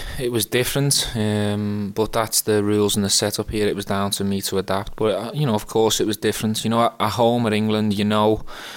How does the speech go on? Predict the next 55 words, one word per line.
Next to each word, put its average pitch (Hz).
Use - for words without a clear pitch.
you'd 110
have 113
to -
be 107
the 101
best 104
over 98
thirty-eight 95
games, 98
and 92
more 101
often 95
than 92
not, 95
the 95
best 101
team 95
win 98
it. 101
Um, 107
what 117
I 113
found 110
with 107
the 107
M 101
L 98
S 110
is 107
that 101
most 107
teams 104
are 98
very 98
similar, 101
the -
standard's 98
very 92
similar, 101
so 98
you 98
can 101
move 104
up 104
and 95
down 101
the 95
league 98
at 98
any 98
given 95
time 98
during 95
the 92
season. 98